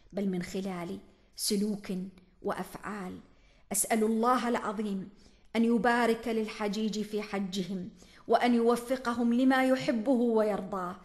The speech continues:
وأن يبلغهم التقوى، وأن يوصلهم إلى القلوب الخ-، المخبتة الخاشعة الخاضعة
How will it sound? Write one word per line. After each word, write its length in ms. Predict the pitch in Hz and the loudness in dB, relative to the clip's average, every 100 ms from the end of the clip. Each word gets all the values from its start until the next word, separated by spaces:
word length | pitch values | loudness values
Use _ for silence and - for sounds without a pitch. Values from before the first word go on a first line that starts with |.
| - - - | -20 -20 0
وأن 260 | 233 - 254 | 4 6 6
يبلغهم 840 | 247 240 254 262 339 277 254 247 | 6 4 4 4 4 4 4 4
التقوى، 680 | 233 - 214 208 202 208 180 - - - - | 2 0 -6 -6 -6 -6 -6 -12 -20 -10 4
وأن 280 | 247 262 | 6 8
يوصلهم 680 | 254 262 262 359 320 294 269 | 6 6 4 4 4 6 4
إلى 200 | 247 247 | 4 2
القلوب 580 | 220 220 226 247 262 214 | 0 0 0 2 2 2
الخ-، 480 | 240 220 - 269 - | 0 -2 -2 0 2
المخبتة 640 | 247 262 226 202 220 202 185 - - - 226 | 2 2 0 -2 -4 -4 -12 -16 -20 -4 2
الخاشعة 760 | 233 262 277 277 - 240 180 - - - - | 2 4 6 6 4 0 -6 -10 -12 -16 0
الخاضعة 840 | 240 240 269 311 320 247 262 - | 2 2 4 6 8 6 2 -2